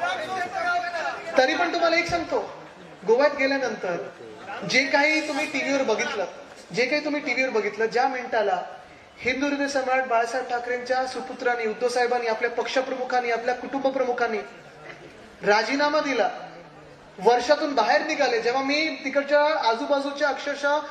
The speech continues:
पोलिसांच्या डोळ्यात असेल, सीएमओ मग जे मुख्यमंत्री कार्यालयाच्या स्टाफमध्ये असेल, मुंबईकरांच्या आणि इतर सगळ्या महाराष्ट्राच्या नागरिकाच्या अनेक व्हिडिओ महाराष्ट्रात फिरत आहेत की कसं त्यांची कोणाची आई, कोणाचा भाऊ, कोणाचा मुलगा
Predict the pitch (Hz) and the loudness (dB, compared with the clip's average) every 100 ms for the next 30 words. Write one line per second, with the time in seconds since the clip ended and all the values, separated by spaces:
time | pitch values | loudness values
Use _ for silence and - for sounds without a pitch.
0 | - - 262 262 277 302 302 285 285 285 | -12 -6 -2 0 2 2 2 2 2 4
1 | 285 294 294 285 - - - - - 269 | 2 2 -2 -2 -12 -18 -20 -8 2 2
2 | 285 294 277 277 285 269 294 285 294 277 | 4 2 0 -2 -2 0 -2 -2 0 4
3 | 269 285 285 285 285 285 285 294 294 277 | 4 4 2 0 0 0 -2 0 0 0
4 | 247 262 285 294 285 285 285 285 - 302 | 0 2 4 4 2 2 0 -2 2 2
5 | 302 262 285 311 285 285 262 285 262 226 | 2 0 4 4 2 0 -2 -2 -2 0
6 | 247 269 262 262 262 - - 254 381 370 | 0 0 2 0 -2 -8 -2 0 0 2
7 | 370 381 339 320 320 339 330 311 320 285 | 2 4 2 2 0 -2 0 2 4 2
8 | 285 285 285 277 302 294 294 294 285 285 | 0 0 -2 0 0 -2 -2 -4 -2 0
9 | 226 262 311 294 269 277 233 269 330 302 | 2 2 0 -2 -2 -2 0 0 0 -2
10 | 277 277 269 294 320 | -2 -2 -2 2 2